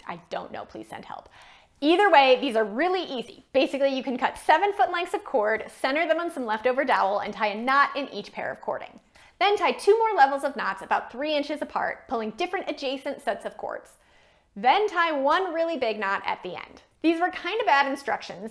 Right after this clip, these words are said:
because this is not a video on macrame planter making. But this is the most common hanging planter style out there, so if you want to make this, a quick Google search will get you what you need. Regardless,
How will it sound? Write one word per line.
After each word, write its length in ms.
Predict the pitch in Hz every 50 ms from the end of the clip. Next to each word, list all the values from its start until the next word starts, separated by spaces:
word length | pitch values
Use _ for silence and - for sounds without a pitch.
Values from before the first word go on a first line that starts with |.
| -
because 440 | - 240 226 - 247 226 233 220 214
this 260 | - 233 247 262 254
is 100 | 277 269
not 220 | 262 247 240 247 247
a 40 | 240
video 280 | 214 208 214 208 208
on 180 | 208 208 208 196
macrame 340 | - 202 - - 147 123 -
planter 360 | - 269 285 285 285 269 -
making. 400 | - 117 - - - - - - _ _ _ _ _ _ _ -
But 300 | 381 392 320 285 - - -
this 180 | 262 269 262 - -
is 160 | 370 392 370
the 80 | 415 392
most 220 | 381 359 359 -
common 360 | - - 285 269 269 269 269
hanging 380 | 285 233 240 233 233 240 240 240
planter 320 | - 220 214 214 220 214
style 340 | 220 - - - 196 - -
out 200 | - - 214 -
there, 240 | - 359 381 403 392
so 180 | - - - 262
if 100 | 247 247
you 120 | 240 247
want 280 | 226 214 226 240 302 359
to 80 | 349
make 220 | 277 254 247 247 -
this, 160 | 247 233 233 -
a 40 | -
quick 280 | - - 381 392 392 -
Google 260 | 320 294 277 269 254
search 260 | - 254 226 226 -
will 60 | 214
get 220 | 214 202 196 - -
you 60 | -
what 160 | - - -
you 80 | - -
need. 240 | - - - - - _ _ _ _ _ _ _ -
Regardless, 640 | 294 302 302 330 330 320 320 320 - - - 214